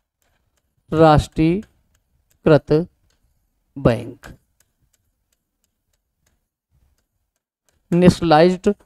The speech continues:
bank बोलते, ठीक है। राष्ट्रीयकृत बैंक क्या होती हैं? बताओ बच्चे, राष्ट्रीयकृत बैंक क्या होती है? बोलो भाई।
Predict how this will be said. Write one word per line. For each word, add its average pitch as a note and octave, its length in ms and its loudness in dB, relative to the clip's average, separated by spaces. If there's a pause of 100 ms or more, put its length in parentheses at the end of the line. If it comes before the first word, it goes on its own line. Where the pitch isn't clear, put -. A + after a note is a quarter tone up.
(180)
bank C#3+ 400 2
बोलते, B2+ 320 -4
ठीक - 240 -10
है। A3+ 160 2 (300)
राष्ट्रीयकृत A3 840 4
बैंक F#3 360 0
क्या D#3 120 2
होती C#3 320 0
हैं? B2+ 180 -8
बताओ E3+ 260 4
बच्चे, F3+ 360 -2 (300)
राष्ट्रीयकृत G3 800 0
बैंक F#3+ 340 0 (300)
क्या D#3 140 0
होती B2 340 -2
है? A2+ 220 -14 (1800)
बोलो D#3 280 4
भाई। B2+ 280 -6